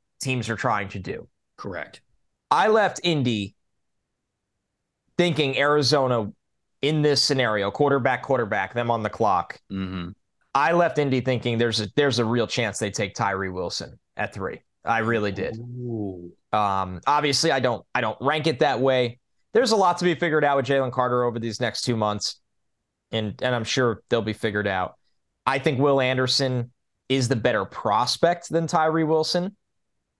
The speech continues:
Speaker 1: but I, and I think Tyree Wilson's a really, really good player with an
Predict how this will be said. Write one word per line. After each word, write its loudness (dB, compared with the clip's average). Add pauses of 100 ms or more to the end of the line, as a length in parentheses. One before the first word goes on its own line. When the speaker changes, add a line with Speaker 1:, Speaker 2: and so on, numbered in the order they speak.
(420)
Speaker 1:
but 2 (1080)
I, 2
and 2
I 0
think 0
Tyree 2
Wilson's 0
a 0
really, 2
really 2
good 0
player 2
with -2
an -4